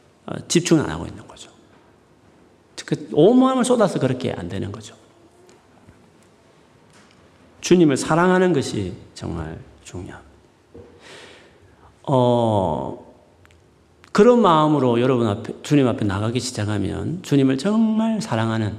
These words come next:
사랑하되 목숨을 다하는 정도까지 사랑하게 되는 사람이 돼야 되지 않겠어요? 마-, 사랑하되 마음을 다하는, 일부 마음만 가고 다른 마음은 딴 데 가는 게 아니라 마음을 다하여 뜻을 다해,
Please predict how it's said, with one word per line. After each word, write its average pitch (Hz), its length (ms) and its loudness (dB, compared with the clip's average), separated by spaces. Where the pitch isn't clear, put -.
사랑하되 196 420 2
목숨을 190 600 2
다하는 180 420 2
정도까지 233 480 0
사랑하게 120 440 -2
되는 98 160 -6
사람이 98 300 -6
돼야 95 180 -12
되지 - 200 -16
않겠어요? 104 480 -2
마-, 214 720 2
사랑하되 208 420 2
마음을 165 560 4
다하는, - 640 2
일부 254 240 4
마음만 127 320 2
가고 123 260 0
다른 127 220 2
마음은 170 240 2
딴 185 160 2
데 175 60 2
가는 107 280 0
게 92 60 -4
아니라 90 180 -8
마음을 214 720 2
다하여 208 800 0
뜻을 294 320 4
다해, 113 140 0